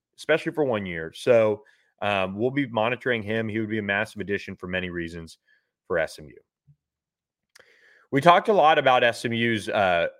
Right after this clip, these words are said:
recruiting efforts, uh, in the transfer portal and what the needs are and what, uh, S M U needs to go out and, and acquire. And,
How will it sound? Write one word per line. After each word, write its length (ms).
recruiting 500
efforts, 540
uh, 340
in 140
the 80
transfer 340
portal 300
and 180
what 240
the 80
needs 340
are 240
and 120
what, 200
uh, 200
S 160
M 100
U 100
needs 340
to 100
go 160
out 260
and, 160
and 120
acquire. 580
And, 400